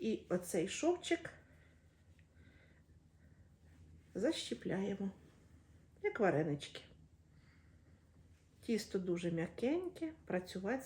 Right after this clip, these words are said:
з ним красота. Зробили ось такий рулетик. Форми в мене будуть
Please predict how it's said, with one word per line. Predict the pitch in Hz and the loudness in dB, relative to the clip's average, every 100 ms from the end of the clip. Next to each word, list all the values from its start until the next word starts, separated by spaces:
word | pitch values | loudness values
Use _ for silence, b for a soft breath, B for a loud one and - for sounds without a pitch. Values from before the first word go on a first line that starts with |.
| - | -2
з | |
ним | 214 | -2
красота. | 233 160 202 - 180 - 156 - - - - - - - - - - - - - - - - - - B B B B | -2 -4 -6 -6 -8 -8 -14 -14 -20 -20 -20 -20 -20 -20 -20 -20 -20 -20 -20 -20 -20 -20 -20 -20 -20 B B B B
Зробили | 302 392 403 302 | 6 12 12 12
ось | 247 269 | 12 10
такий | - 233 220 220 | 10 2 4 6
рулетик. | 240 202 170 175 - - - - - B B B B | 8 8 6 8 6 6 -2 -12 -20 B B B B
Форми | - 339 349 277 | 8 12 12 10
в | |
мене | 240 233 220 | 8 8 6
будуть | 214 202 196 | 4 4 4